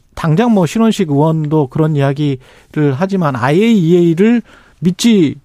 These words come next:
못한, 못한다면 그게 말이 되느냐, 이렇게 이야기를 할 것이고, 그 전에 여기에서는 아이에이이에이가 충분히 뭐 검증할 것 같다는 정도로 그냥 말을 그냥 해, 하고 그냥 끝내버리면, 보고서를 끝내버리면,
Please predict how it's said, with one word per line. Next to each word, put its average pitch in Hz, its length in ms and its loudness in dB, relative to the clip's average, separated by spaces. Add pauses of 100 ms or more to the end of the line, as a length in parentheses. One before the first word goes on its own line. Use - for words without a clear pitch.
(120)
못한, - 1120 -4
못한다면 175 840 0
그게 170 160 0
말이 135 280 -2
되느냐, 135 520 0 (300)
이렇게 190 300 0
이야기를 151 340 0
할 214 120 0
것이고, 190 560 -2 (300)
그 220 220 0
전에 175 460 2
여기에서는 170 640 0 (380)
아이에이이에이가 170 760 2
충분히 220 540 0
뭐 123 520 -2 (280)
검증할 185 400 0
것 247 100 -10
같다는 180 1040 0
정도로 160 680 0
그냥 175 340 0 (380)
말을 151 280 0
그냥 175 220 0
해, 220 120 0 (140)
하고 254 320 -4
그냥 202 220 0
끝내버리면, 165 580 -2
보고서를 170 360 -2
끝내버리면, 143 760 -2